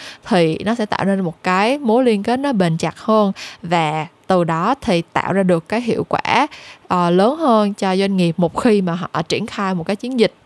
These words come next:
Thế thì cũng chính là với cái sự hứa hẹn này, tức là, về mặt lý thuyết là rõ ràng khi mình chạy một cái chiến dịch I M C mà nó hiệu quả thì kết quả mà nó đem lại cho thương hiệu sẽ lớn hơn so với việc là mình chạy riêng lẻ một chiến dịch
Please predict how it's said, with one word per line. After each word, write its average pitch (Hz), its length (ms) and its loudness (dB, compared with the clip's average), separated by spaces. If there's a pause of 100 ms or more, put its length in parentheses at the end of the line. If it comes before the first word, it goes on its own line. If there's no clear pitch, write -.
(400)
Thế 320 120 2
thì 208 300 2 (100)
cũng - 220 -2
chính 247 220 2
là 302 180 2
với 185 400 0
cái 247 200 -2
sự - 180 -2
hứa 247 180 2
hẹn 165 260 -2
này, 165 300 -2
tức 220 60 -2
là, 185 220 0 (440)
về 185 140 2
mặt 180 160 0
lý 247 160 2
thuyết 302 340 0
là 180 200 0
rõ - 160 -4
ràng 196 120 -2
khi 196 200 -2
mình 170 160 -2
chạy - 160 -4
một 170 100 0
cái 196 120 -4
chiến 240 160 -2
dịch 196 120 0 (220)
I 202 360 0
M 202 60 0
C 202 360 2
mà 175 100 -2
nó 170 120 0
hiệu 190 260 -2
quả 240 300 -2 (300)
thì 175 340 2 (340)
kết 320 160 2
quả 214 120 0
mà 208 80 0
nó 208 120 0
đem 220 200 0
lại 170 220 -4
cho 190 160 -2
thương 202 200 -4
hiệu 202 220 -2
sẽ - 480 -2
lớn 233 340 2
hơn 226 220 2
so 196 160 0
với 233 80 0
việc - 60 0
là 170 60 -2
mình 165 160 -4
chạy - 240 -2
riêng 202 220 0
lẻ - 160 -2
một 202 140 0
chiến 214 200 -2
dịch 208 120 2